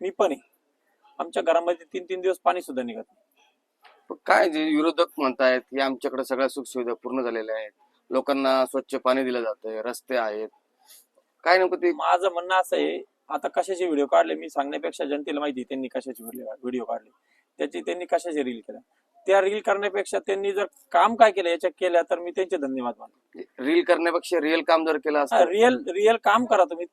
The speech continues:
Speaker 1: त्या कामाचे तुम्ही रील बनवा, तर मी शंभर टक्के त्यांचे धन्यवाद मानतो.
Speaker 2: काय नेमकं तुमचं आता व्हिजन आहे की ते व्हिजन घेऊन तुम्ही आता जनतेपाशी
Speaker 1: आता
Speaker 2: गेलाय?
Speaker 1: काय झालं माहिती का, आमचा प्रभाग असा आहे, आमच्या प्रभागात, अं, मोजके असे माणसं आहे का ते राजकारणात आहे.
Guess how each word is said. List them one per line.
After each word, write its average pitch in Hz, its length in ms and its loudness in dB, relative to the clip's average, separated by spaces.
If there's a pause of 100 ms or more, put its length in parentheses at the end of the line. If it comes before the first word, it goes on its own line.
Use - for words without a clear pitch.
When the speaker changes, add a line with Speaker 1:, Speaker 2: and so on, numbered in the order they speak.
Speaker 1:
त्या 220 100 4
कामाचे 214 440 4
तुम्ही 202 180 0
रील 151 160 0
बनवा, 127 220 -2 (840)
तर 190 100 4
मी 220 120 -2
शंभर 226 260 6
टक्के 208 240 2
त्यांचे 202 320 -2
धन्यवाद 131 360 -2
मानतो. 120 240 -18 (440)
Speaker 2:
काय 175 200 6
नेमकं 202 280 0
तुमचं 190 180 -2
आता 175 140 -2
व्हिजन 143 340 0
आहे 117 320 0
की - 140 -16
ते 151 140 -2
व्हिजन 139 300 0
घेऊन 139 100 -2
तुम्ही 139 200 -2
आता 131 120 -4
जनतेपाशी 123 500 -6
Speaker 1:
आता - 100 -2
Speaker 2:
गेलाय? 233 160 0
Speaker 1:
काय 190 180 6
झालं 170 160 6
माहिती 165 240 -6
का, 147 120 -2
आमचा 160 260 0
प्रभाग 170 320 2
असा 165 260 2
आहे, 127 160 -4 (520)
आमच्या 160 280 -4
प्रभागात, 175 760 6
अं, 175 800 4 (880)
मोजके 180 320 -2
असे 190 200 4
माणसं 156 320 -4
आहे 156 80 -4
का 185 100 -4
ते 196 320 -4
राजकारणात 160 760 -2
आहे. - 60 -20